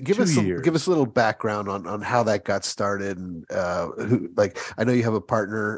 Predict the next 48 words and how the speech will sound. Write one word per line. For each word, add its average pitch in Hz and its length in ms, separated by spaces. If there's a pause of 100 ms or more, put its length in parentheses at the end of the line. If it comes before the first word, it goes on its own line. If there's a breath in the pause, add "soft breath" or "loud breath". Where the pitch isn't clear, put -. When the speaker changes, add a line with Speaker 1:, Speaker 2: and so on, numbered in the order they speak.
Speaker 1:
in 110 120
that 117 60
Speaker 2:
I - 20
have 135 80
a 143 60
partner 156 360
Speaker 1:
podcast. 92 420
Speaker 2:
now. 92 80
I 104 40
have 113 100
a 120 40
Speaker 1:
Yeah. - 80
Speaker 2:
partner 120 280
now. 95 160
I 95 80
started 127 400
off, 107 220
I 107 40
didn't 98 240
have 87 140
a 87 60
partner. 90 640
Uh, 101 1200 (340)
it 139 80
just, - 360 (440)
you 165 220
know, 131 240
was, 123 580 (1160)
it's 151 100
a 170 60
passion 117 440
project, 98 560 (160)
something 120 360
I 104 100
care 98 240
about. 95 280
It 113 100
definitely 127 400
Speaker 1:
Mm-hmm. 110 80
Speaker 2:
has 98 140
changed 107 680
as 101 220
I 101 160
have 92 260
changed. 87 640
Right 107 280
now, 95 680
uh, 87 460